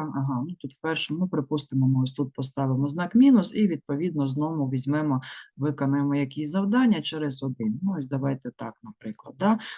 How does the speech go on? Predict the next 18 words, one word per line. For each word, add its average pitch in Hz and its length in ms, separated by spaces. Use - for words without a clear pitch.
Значить, 131 320
ось 147 160
таким 147 320
чином. 247 460
І 196 120
дивіться, 147 460
що 170 280
ми 160 100
робимо. 123 420
Якщо 139 300
ми 180 160
множимо 143 420
мінус 143 320
чотирнадцять 131 760
на 185 100
десять, 233 460
нам, 151 200
відповідно, 135 640